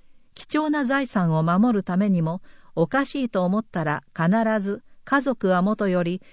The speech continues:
区や警察に相談してください。区としましても、引き続き警察や地域の方とも連携して、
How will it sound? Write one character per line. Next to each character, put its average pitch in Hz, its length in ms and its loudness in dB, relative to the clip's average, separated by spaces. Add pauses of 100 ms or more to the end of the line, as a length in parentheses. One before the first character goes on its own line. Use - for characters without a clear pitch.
(160)
区 302 140 -2
や 208 180 2
警 185 220 2
察 240 340 -2
に 226 200 4
相 190 220 2
談 220 200 2
し - 60 -14
て 220 100 -4
く - 80 -2
だ 202 140 -2
さ 208 160 -4
い。 147 100 -8 (1040)
区 285 140 0
と 240 140 4
し 214 120 -2
ま 208 140 2
し - 80 -4
て 202 140 0
も、 185 200 0 (260)
引 294 240 -4
き - 0 -
続 262 300 -6
き 220 300 -4 (100)
警 196 180 4
察 233 320 -4
や 214 200 2
地 277 220 -4
域 233 160 0
の 202 120 4
方 226 280 -2
と 202 120 0
も 175 160 4
連 202 240 2
携 202 180 0
し - 120 -8
て、 190 200 -4